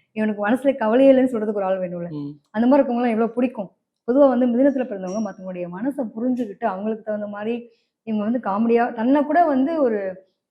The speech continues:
Speaker 1: அஹ், அந்த இடத்துக்கு தகுந்த மாதிரி, இப்போ ஒரு அப்பா வந்து ஒரு குழந்தைய வளர்க்குறாங்க, குழந்தை வந்து அழுதுண்டே இருக்கு, தன்னை வந்து காமெடி பீஸ் மாதிரி மாத்திப்பாரு.
Speaker 2: ஆமா.
Speaker 1: "குதிரையா ஏறி உட்காரு, என் குழந்தை ஹாப்பியா இருக்கு." அந்த மாதிரி இந்த மிதுனத்துல பிறந்தவங்க எல்லாம் வந்து ரொம்ப யூனிக்கான பர்சன்ஸ். So,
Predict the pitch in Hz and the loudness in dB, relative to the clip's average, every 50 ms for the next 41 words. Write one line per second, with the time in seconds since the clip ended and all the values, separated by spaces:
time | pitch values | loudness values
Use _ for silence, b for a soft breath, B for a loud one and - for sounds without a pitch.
0 | _ _ - 196 190 185 185 - - 220 247 - 240 240 240 247 254 285 311 262 | _ _ -14 -10 -8 -8 -6 -6 -6 -4 -4 -2 0 0 2 2 2 2 0 0
1 | 247 262 240 233 220 214 202 - 220 - 240 233 233 226 220 220 277 294 277 254 | 0 0 0 0 0 -2 -2 -4 -2 0 2 2 4 2 2 2 2 2 2 2
2 | 240 240 240 226 240 247 240 208 - 208 220 240 247 233 220 196 196 196 202 196 | 2 0 0 0 0 -2 -2 -2 0 0 0 0 0 -2 -2 -2 -2 -2 -2 -2
3 | 226 214 196 190 202 226 233 226 - _ _ _ _ _ - 233 254 269 254 233 | -4 -6 -4 -4 -4 -4 -4 -6 -10 _ _ _ _ _ -2 0 0 0 0 0
4 | 233 226 240 226 208 190 175 190 208 214 233 233 226 233 240 240 196 175 185 190 | -2 -2 -2 -2 -4 -4 -4 -4 -4 -2 -2 -2 0 0 0 -2 -2 -4 -8 -10
5 | 202 202 b b b b b - 226 254 254 254 262 285 285 240 226 240 254 269 | -10 -12 b b b b b -4 -2 0 0 0 0 0 2 2 2 2 2 0
6 | 233 226 233 233 226 226 240 233 214 208 202 220 185 202 175 - - _ _ _ | 0 -2 -2 -2 -2 -2 0 0 0 0 0 -2 -4 -6 -8 -10 -14 _ _ _
7 | _ _ _ - 151 147 143 139 135 143 - _ _ - 214 226 240 247 247 240 | _ _ _ -8 -8 -6 -6 -8 -10 -12 -16 _ _ -2 2 4 6 6 6 6
8 | 226 220 220 233 247 254 254 233 240 262 262 277 269 254 220 190 180 208 240 262 | 6 4 4 2 2 2 2 0 0 0 2 2 2 2 0 -2 -2 -2 0 0
9 | 262 220 214 220 220 - 233 220 190 - - 214 233 254 269 262 240 233 262 277 | 0 0 -2 -2 -2 -2 -2 -2 -4 -6 -4 -2 0 2 2 2 0 0 0 0
10 | 262 269 294 - - - _ _ - 202 208 214 226 285 339 392 403 403 330 285 | 0 0 -2 -4 -8 -20 _ _ -10 -6 -4 0 0 0 0 -2 -4 -2 -2 -2
11 | 240 214 220 208 214 214 208 202 208 233 240 214 202 220 233 208 226 247 247 220 | -2 -2 -2 -4 -4 -4 -4 -4 -2 -2 -2 -4 -4 -6 -6 -6 -4 -4 -4 -6
12 | - - - - 226 233 262 262 - 254 240 240 226 190 170 - 160 151 - _ | -8 -10 -8 -4 -2 0 0 0 -2 -4 -4 -4 -6 -8 -12 -16 -18 -20 -20 _
13 | _ _ _ _ _ _ _ _ _ _ _ _ _ - 277 277 254 226 | _ _ _ _ _ _ _ _ _ _ _ _ _ 0 2 2 2 0